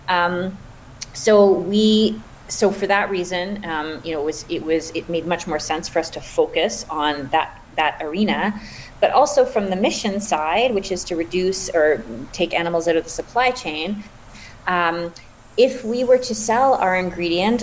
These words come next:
under our, you know, our own brand, which for all intents and purposes, I mean, a, a brand new brand <laughs> that, you know, people have to become aware of, they would have to switch their pet's food, right? So, um,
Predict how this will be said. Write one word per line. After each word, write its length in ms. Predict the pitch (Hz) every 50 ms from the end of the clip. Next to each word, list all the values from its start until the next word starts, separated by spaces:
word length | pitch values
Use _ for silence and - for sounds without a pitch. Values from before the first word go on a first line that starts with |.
| - -
under 380 | 175 175 175 175 180 170 - - 156
our, 600 | 160 160 160 156 160 151 151 156 151 151 - - -
you 100 | - 160
know, 140 | 147 139 - -
our 320 | 165 190 196 196 202 196 -
own 240 | 196 202 208 220 220
brand, 540 | 214 - 170 147 139 143 156 170 220 247 -
which 300 | - - 185 175 - -
for 160 | - - -
all 160 | - 185 208 226
intents 340 | 240 214 233 220 208 208
and 100 | 202 196
purposes, 560 | 202 190 190 190 185 - 185 175 180 175 175 165
I 60 | 156
mean, 200 | 160 160 156 160
a, 60 | - - - - 151
a 20 |
brand 420 | - - 175 190 208 208 214 214
new 160 | 208 208 202 196
brand 640 | - 185 185 185 185 170 202 220 208 185 180 185
<laughs> 80 | 180 175 180
that, 260 | 165 151 - - -
you 80 | 185 165
know, 80 | 160
people 320 | - - 214 214 208 196 180
have 320 | 190 - 196 196 - -
to 280 | - - 202 185 185 180
become 340 | 185 180 - - - 185 180
aware 340 | 175 175 202 208 202 202 196
of, 260 | 196 190 196 190 - - - - -
they 120 | 190 190 180
would 100 | 180 -
have 240 | - 185 180 - -
to 100 | - 175
switch 540 | - - - - 233 247 247 - - - -
their 140 | 196 180
pet's 400 | 175 - - 185 - - - - -
food, 540 | - - 214 208 202 190 196 214 240 262 - - - - - -
right? 240 | 185 185 185 170 -
So, 320 | - - 190 185 185 175
um, 580 | 110 - - - 175 175 170 170 170 170 175